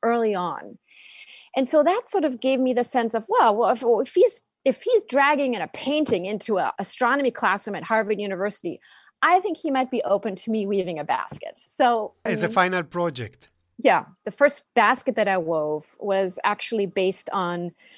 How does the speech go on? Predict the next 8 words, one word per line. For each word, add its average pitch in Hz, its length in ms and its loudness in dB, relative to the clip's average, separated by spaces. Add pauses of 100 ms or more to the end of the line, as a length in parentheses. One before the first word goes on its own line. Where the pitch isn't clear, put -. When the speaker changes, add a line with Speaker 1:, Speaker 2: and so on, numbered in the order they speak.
(180)
Speaker 1:
the 220 60 -2
Hertzsprung-Russell 220 800 2
diagram, 170 580 0
which 165 160 -10
is 185 120 -12
this 196 180 -6
beautiful 214 600 0
diagram 165 600 0